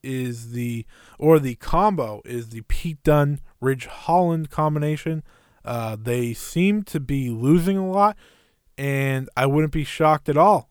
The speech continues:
if they put them on the main roster. And I think they'd fit well as a combo on the main roster, though don't make them a, you know,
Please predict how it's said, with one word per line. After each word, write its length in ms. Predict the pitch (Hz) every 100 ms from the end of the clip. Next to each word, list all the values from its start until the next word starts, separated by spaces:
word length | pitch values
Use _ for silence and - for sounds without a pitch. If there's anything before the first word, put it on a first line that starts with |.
| -
if 160 | 117
they 140 | - 120
put 240 | - 127
them 180 | 123 117
on 140 | 110
the 80 | 110
main 220 | 110 110
roster. 360 | 110 107 104 -
And 60 | 110
I 60 |
think 180 | 107 -
they'd 180 | 135 123
fit 260 | - 156
well 380 | - 143 151 131 - _ _ -
as 340 | 123 123 120 _
a 260 | - 117 110
combo 640 | - - 156 135 123 117
on 140 | 117
the 60 | 113
main 240 | 113 113
roster, 440 | 113 123 131 - 131
though 200 | 120 117
don't 360 | 110 127 139
make 280 | - 127 117
them 300 | 123 120 117 - _ _ _ _ -
a, 340 | 123 110 107 113 -
you 140 | 120
know, 220 | 110 -